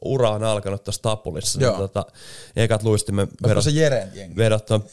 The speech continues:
Speaker 1: piirretty, niin mä luulen, että se on Karalahden Jeren
Speaker 2: Joo.
Speaker 1: joukkue. Si-, tosin se on nyt jo-, joku H C Kerava, Kerava
Speaker 2: Kyllä,
Speaker 1: nykyään, et
Speaker 2: niin.
Speaker 1: tota, tota, tota, uh, joo, ihan siis super, super hieno. Jos ette ole liigapörssissä vielä mukana, niin playereissa alkaa sitten, kyllä me vedetään siinä
Speaker 2: Kyllä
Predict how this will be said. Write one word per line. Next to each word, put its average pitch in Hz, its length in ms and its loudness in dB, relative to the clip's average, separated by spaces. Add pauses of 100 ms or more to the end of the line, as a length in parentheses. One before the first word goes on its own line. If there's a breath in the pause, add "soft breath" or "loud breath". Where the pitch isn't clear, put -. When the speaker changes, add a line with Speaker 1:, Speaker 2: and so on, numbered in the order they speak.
Speaker 1:
piirretty, 113 460 2
niin 117 80 2
mä 139 80 4
luulen, 196 140 2
että 156 100 0
se 156 60 2
on 139 60 2
Karalahden 110 500 2
Jeren 104 260 4
Speaker 2:
Joo. 101 120 4
Speaker 1:
joukkue. 101 220 0
Si-, 131 200 0
tosin 135 280 0
se 135 100 2
on 123 160 4
nyt 113 220 -6
jo-, 113 200 -2
joku 113 220 -2
H 110 40 -2 (120)
C 107 220 0
Kerava, 107 440 2 (100)
Kerava 117 280 2
Speaker 2:
Kyllä, 123 360 4
Speaker 1:
nykyään, 98 240 0
et 104 60 -4
Speaker 2:
niin. 117 160 2 (100)
Speaker 1:
tota, 101 100 -2 (840 loud breath)
tota, 107 280 0
tota, 104 380 -2 (840 loud breath)
uh, - 220 -10 (200)
joo, 131 480 4
ihan 185 240 0
siis 160 220 0
super, 143 380 0
super 156 340 0
hieno. 117 420 0
Jos 120 220 -6
ette 131 200 -4
ole 131 200 2
liigapörssissä 117 600 -2
vielä 120 100 0
mukana, 120 440 0
niin 107 120 -6
playereissa 113 580 2
alkaa 107 260 0
sitten, 110 300 -8
kyllä 113 120 -2
me 113 100 0
vedetään 117 420 2
siinä 123 200 2
Speaker 2:
Kyllä 180 120 6